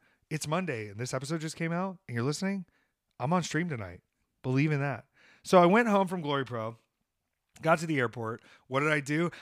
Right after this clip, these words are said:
I told Dan, I said, "Dan, you know the only reason I took this <laughs> booking, right?" He goes, "Why?" I said, "So I can order Ted Drew's frozen custard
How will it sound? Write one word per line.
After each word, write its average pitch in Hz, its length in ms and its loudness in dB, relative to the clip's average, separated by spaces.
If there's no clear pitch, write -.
I 123 100 -8
told 151 280 -2
Dan, 123 440 0
I - 60 -10
said, 104 220 -8
"Dan, 98 360 -6
you 120 100 -6
know 123 140 0
the 117 100 -2
only 110 140 0
reason 107 260 2
I 101 60 -4
took 113 180 -8
this 110 140 -10
<laughs> - 100 -10
booking, 110 360 -6
right?" 104 300 -6
He 123 80 -10
goes, 107 160 -10
"Why?" 120 300 -2
I 123 40 -12
said, 110 200 -10
"So 123 160 0
I 123 120 6
can 147 160 -2
order 143 520 6
Ted 147 280 4
Drew's 139 320 2
frozen 139 380 2
custard 127 580 2